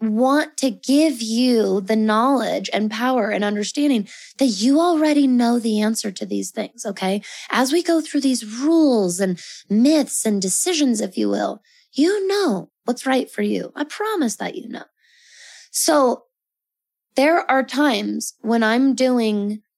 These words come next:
a spell or a ritual, whatever it is, a reading, let's say it's a tarot reading. There are readings that I know I'm meant to take a picture of this and post this.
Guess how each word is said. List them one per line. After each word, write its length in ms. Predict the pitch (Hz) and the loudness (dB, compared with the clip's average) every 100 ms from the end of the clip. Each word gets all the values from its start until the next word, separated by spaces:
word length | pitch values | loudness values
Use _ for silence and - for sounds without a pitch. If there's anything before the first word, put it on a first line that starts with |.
| _ _ | _ _
a 40 | 208 | -6
spell 520 | - - 208 185 196 | -4 -2 0 0 -2
or 100 | 202 | -4
a 40 | |
ritual, 380 | 202 220 220 202 | -2 -2 -2 -2
whatever 360 | 220 302 339 302 | 0 2 2 0
it 80 | |
is, 320 | 233 - - - _ _ _ _ _ _ _ _ _ - | 0 -4 -10 -18 _ _ _ _ _ _ _ _ _ -8
a 60 | 196 | -4
reading, 520 | 202 226 214 165 - | -2 0 -2 -2 -10
let's 140 | - - | -16 -8
say 80 | 208 | -8
it's 100 | 214 | -8
a 40 | |
tarot 280 | 190 220 214 | -6 -6 -6
reading. 320 | 185 - - _ - - - _ | -8 -14 -20 _ -20 -20 -20 _
There 220 | 277 349 | 0 2
are 40 | 320 | 2
readings 680 | 269 302 294 220 202 208 - _ _ _ | 2 2 2 0 -4 -8 -12 _ _ _
that 140 | 208 226 | -2 0
I 160 | 226 | 2
know 640 | 214 208 190 196 233 302 359 _ _ _ _ _ _ _ _ - | 0 0 0 0 0 0 -2 _ _ _ _ _ _ _ _ -4
I'm 280 | 202 208 208 | -2 0 2
meant 280 | 208 240 247 | 0 -2 -4
to 80 | |
take 200 | 247 220 | -4 -6
a 60 | 214 | -4
picture 320 | 202 196 202 | -6 -6 -6
of 120 | 196 | -8
this 220 | 180 196 202 | -6 -6 -8
and 140 | 202 | -14
post 380 | - 202 208 - | -10 -10 -10 -16
this. 280 | - - - | -20 -20 -20